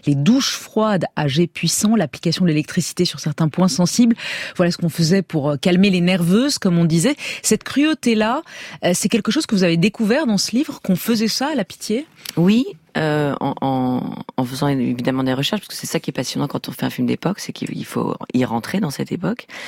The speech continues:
Speaker 2: Ce qui m'a bouleversée et choquée, c'était de voir les diagnostics de Charcot. Et de voir surtout que <laughs> il y en avait très peu qui avaient,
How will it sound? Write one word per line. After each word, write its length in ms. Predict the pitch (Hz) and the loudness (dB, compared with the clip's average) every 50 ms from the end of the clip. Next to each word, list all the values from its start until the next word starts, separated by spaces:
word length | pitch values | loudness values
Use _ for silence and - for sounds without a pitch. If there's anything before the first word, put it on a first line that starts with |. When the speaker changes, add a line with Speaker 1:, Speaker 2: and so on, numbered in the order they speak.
| - - - - - - - - - - | -14 -14 -14 -14 -16 -16 -16 -18 -12 -8
Speaker 2:
Ce 120 | - - | -4 0
qui 100 | - 208 | 2 4
m'a 140 | 196 208 208 | 4 4 2
bouleversée 640 | 180 160 151 208 240 233 220 220 214 208 - - 220 | 0 -2 0 2 2 2 2 2 0 -2 -2 -2 0
et 100 | 202 175 | 0 0
choquée, 380 | 160 - - 180 170 - - 226 | 0 0 -2 -2 -2 -2 -2 -4
c'était 300 | - - 185 - - 165 | -2 -2 -4 -2 -2 -2
de 80 | 147 151 | 0 -2
voir 160 | 151 190 185 | -2 -2 0
les 140 | 175 156 147 | 0 0 0
diagnostics 640 | 139 190 196 180 175 175 160 - - - - - - | 2 0 0 0 0 -4 -4 -6 -12 -16 -18 -10 -6
de 80 | - - | -4 -4
Charcot. 420 | - - 151 - - - 147 160 - - - - - - - - - - | -2 -4 -6 -6 -6 -6 -6 -6 -6 -12 -18 -16 -14 -14 -14 -10 -4 0
Et 100 | - 160 | 0 2
de 100 | 165 175 | 2 2
voir 180 | 170 202 196 | 2 0 -2
surtout 300 | - - 196 - - 208 | -2 -4 -4 -4 -4 -4
que 280 | 202 - - 190 160 151 - - - | -2 2 2 2 2 0 -2 -8 -14
<laughs> 160 | - - - | -16 -10 -4
il 40 | - | 0
y 20 | |
en 60 | 151 156 | 0 2
avait 180 | 156 147 160 | 2 0 -2
très 220 | 156 - - 175 - | -2 0 -2 -2 0
peu 160 | - 185 202 | 0 -2 -2
qui 160 | - - 185 | 0 0 0
avaient, 380 | 165 143 139 135 131 131 127 | 0 2 0 0 0 0 -2